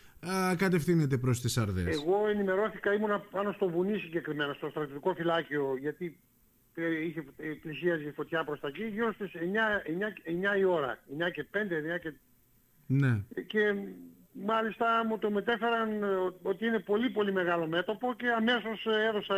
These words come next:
Speaker 2: εντολή να κατεβούμε για να πάμε προς, προς το σημείο.
Speaker 1: Μάλιστα.
Speaker 2: Ε, η φωτιά εκεί ήρθε πάρα πολύ γρήγορα, ανέβηκε το βουνό και άρχισε να απειλεί το χωριό Σαρδές.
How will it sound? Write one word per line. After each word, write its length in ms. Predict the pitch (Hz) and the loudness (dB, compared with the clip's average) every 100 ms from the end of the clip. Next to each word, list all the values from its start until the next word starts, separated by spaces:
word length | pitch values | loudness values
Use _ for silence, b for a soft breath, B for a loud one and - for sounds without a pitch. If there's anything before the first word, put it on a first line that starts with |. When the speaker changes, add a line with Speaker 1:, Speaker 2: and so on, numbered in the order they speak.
| 190 | 0
Speaker 2:
εντολή 320 | 175 196 247 | 2 2 2
να 120 | 233 | 0
κατεβούμε 520 | - 196 180 214 247 | 0 0 0 0 0
για 100 | 233 | 2
να 100 | 220 | 0
πάμε 260 | 214 233 226 | 2 0 0
προς, 200 | 202 196 196 185 | -4 -8 -8 -8
προς 120 | 190 190 | -10 -12
το 100 | 196 | -6
σημείο. 380 | 208 196 127 - _ _ _ _ _ _ _ | 0 2 0 -4 _ _ _ _ _ _ _
Speaker 1:
Μάλιστα. 540 | 139 151 127 98 - 175 | 2 4 2 0 -2 2
Speaker 2:
Ε, 640 | 180 170 165 160 165 156 | 4 4 2 0 -2 -4
η 100 | - | -4
φωτιά 320 | 180 196 220 247 240 | -2 -2 0 2 2
εκεί 180 | - 254 254 - - - 214 | 0 0 -2 -4 -20 -12 -6
ήρθε 320 | 240 202 214 - - | -4 -2 -4 -6 -2
πάρα 340 | 240 254 240 | 2 4 2
πολύ 440 | 180 185 175 165 151 143 | 2 2 4 2 0 2
γρήγορα, 640 | 185 190 180 160 143 131 - - - - | 4 4 4 2 0 -4 -12 -16 -20 -14
ανέβηκε 400 | - 170 202 190 175 | -4 0 0 -2 -2
το 100 | 175 | 0
βουνό 400 | 165 190 240 262 | 2 2 2 0
και 140 | 233 | 0
άρχισε 360 | 226 247 208 196 | 2 0 -2 -4
να 320 | 226 226 220 208 _ _ _ _ _ _ | 0 2 0 -4 _ _ _ _ _ _
απειλεί 440 | - 175 185 202 | -10 -4 0 0
το 120 | 220 220 | 0 0
χωριό 340 | 196 190 214 - | 0 0 0 0
Σαρδές. 480 | 185 175 147 - | 2 2 0 -6